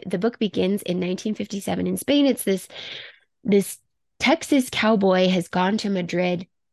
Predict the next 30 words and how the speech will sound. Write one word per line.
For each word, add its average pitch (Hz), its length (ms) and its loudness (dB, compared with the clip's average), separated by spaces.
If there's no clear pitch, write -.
because 208 300 0
his 196 160 -2
mother 233 480 4
is - 240 -2
a 175 60 -2
Spaniard 147 680 -2
who 214 80 4
had 196 100 6
lived 214 220 2
in 196 100 4
America 190 540 0
for - 100 -10
a - 40 -4
long 170 140 -2
time, - 220 -4
married 139 300 -2
a, - 140 -2
a 156 80 2
wealthy 208 600 2
oil 180 240 2
man 175 360 0
in 175 100 -2
Texas, 180 600 -4
and 190 80 0
they 170 100 4
take 208 340 -2
their 180 280 0
son 180 240 -4
to 175 80 -6
Madrid. 165 420 -2